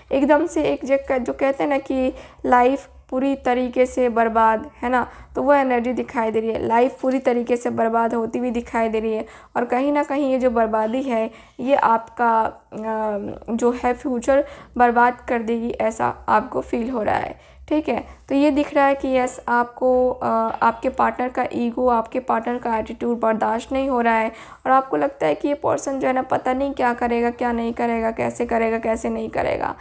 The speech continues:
रिलेशनशिप सही भी होगा कि नहीं होगा, कुछ समझ में नहीं आ रहा है आपको। कुछ चीज़ें ऐसी भी हैं जो कि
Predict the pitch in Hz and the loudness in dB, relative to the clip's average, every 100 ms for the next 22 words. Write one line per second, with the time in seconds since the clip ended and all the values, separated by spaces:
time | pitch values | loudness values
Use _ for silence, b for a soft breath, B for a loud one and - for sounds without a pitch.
0 | B B B - 254 277 294 311 302 - | B B B 2 2 4 0 -2 -2 0
1 | 269 277 302 302 247 240 247 240 254 247 | 2 2 0 2 2 2 0 0 -2 -2
2 | 247 233 233 240 - 285 285 - - 254 | -2 0 0 -2 -6 -8 -8 -14 -4 0
3 | 247 254 269 254 247 226 220 214 214 - | 0 0 0 0 2 2 2 0 -4 -6
4 | - - B B B - 311 320 285 294 | -8 -8 B B B 0 2 2 2 2
5 | 269 269 285 285 285 247 311 - 311 240 | 2 0 -2 -2 -2 -4 -8 -10 -6 -6
6 | 262 254 254 247 285 | -4 -2 -2 -2 -6